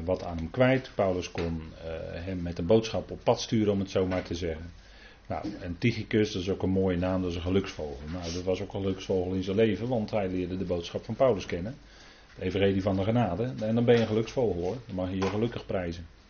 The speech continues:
Want het zet je zo vrij, hè, als, dat, als die genade in je leven gaat doorwerken.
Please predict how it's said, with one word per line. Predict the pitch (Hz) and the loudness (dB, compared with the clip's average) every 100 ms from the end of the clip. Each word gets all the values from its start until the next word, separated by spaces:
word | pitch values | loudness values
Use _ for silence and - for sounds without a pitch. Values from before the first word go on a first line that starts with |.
| - - - - - - | -20 -20 -20 -20 -20 -10
Want | 85 | -6
het | 87 - | -6 0
zet | 104 - | 0 0
je | 95 | 2
zo | 117 123 113 - - - - 80 | 4 4 2 -2 -12 -20 -16 -12
vrij, | 104 123 98 | 2 4 4
hè, | 107 | 2
als, | 123 | 0
dat, | 110 90 - - - - 90 | -2 -6 -10 -18 -10 -8 -6
als | 87 | -4
die | 101 90 | -2 -2
genade | 98 127 127 110 | 2 2 2 2
in | 95 92 | 0 0
je | |
leven | 98 117 113 101 | 4 4 4 0
gaat | 98 | -2
doorwerken. | 101 107 87 78 - - | 0 2 0 -2 -6 -12